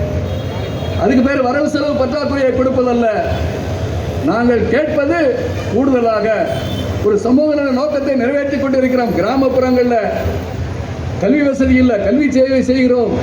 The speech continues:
அதற்கான அந்த, அந்த பணத்தை, அந்த பொ-, அந்த பொறுப்பை ஏற்க வேண்டிய அரசு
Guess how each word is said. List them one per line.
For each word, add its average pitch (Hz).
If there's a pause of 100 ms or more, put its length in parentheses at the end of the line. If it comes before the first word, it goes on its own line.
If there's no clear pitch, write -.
அதற்கான 240 (280)
அந்த, 208 (380)
அந்த 214
பணத்தை, 277 (180)
அந்த 220
பொ-, 208
அந்த 214
பொறுப்பை 277 (160)
ஏற்க 269
வேண்டிய 247
அரசு 277